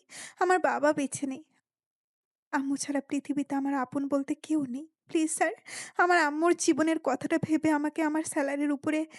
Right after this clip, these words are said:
আজকেই এক লক্ষ টাকা লোন দিন।" আমার কথা শুনে স্যার চেয়ারে হেলান দিয়ে ডান পায়ের উপরে বাম পা রাখতে রাখতেই বলল,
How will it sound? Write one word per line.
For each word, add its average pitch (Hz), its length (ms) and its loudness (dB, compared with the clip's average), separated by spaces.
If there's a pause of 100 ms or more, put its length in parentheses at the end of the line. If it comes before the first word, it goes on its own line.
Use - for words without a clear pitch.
(180)
আজকেই 339 420 2
এক 277 200 -4
লক্ষ 311 240 -2
টাকা 311 240 -2
লোন 285 280 0
দিন।" 330 200 -2 (380)
আমার 320 260 0
কথা 403 200 -2
শুনে 349 400 -2
স্যার 320 260 0 (120)
চেয়ারে 311 340 2
হেলান 285 380 -4
দিয়ে 330 240 -6 (240)
ডান 277 300 -2
পায়ের 330 260 -6
উপরে 330 240 -6
বাম 247 300 -4
পা 254 260 -4
রাখতে 240 360 -8
রাখতেই 311 420 -8
বলল, 240 340 -12